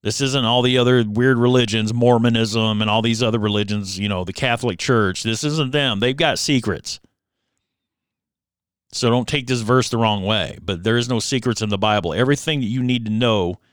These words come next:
is right there in front of you in the Bible. Okay, so Psalms twenty-five fourteen, "The secret of the Lord is with them that fear him, and he will show them his covenant."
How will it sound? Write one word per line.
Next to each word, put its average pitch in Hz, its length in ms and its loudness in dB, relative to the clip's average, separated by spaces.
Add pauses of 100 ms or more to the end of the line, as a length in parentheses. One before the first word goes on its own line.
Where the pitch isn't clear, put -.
(260)
is 117 320 -4
right 110 300 -2
there 117 160 0
in 98 60 -4
front 107 260 -2
of 90 80 -4
you 87 120 -4
in 87 60 -6
the 82 60 -8
Bible. 80 460 -6
Okay, 90 400 -6
so 87 420 -8
Psalms 143 460 -4
twenty-five 139 480 -2
fourteen, 131 440 -6
"The 107 80 -4
secret 170 400 -4
of 139 140 0
the 127 80 0
Lord 131 400 2
is 107 240 -6
with 113 240 -6
them 139 300 -4
that 117 340 -6
fear 190 400 -2
him, 104 460 -4 (460)
and 107 120 -8
he 135 100 -2
will 107 160 -4
show 170 420 -2
them 101 380 -4 (400)
his 131 220 -4
covenant." 160 640 -4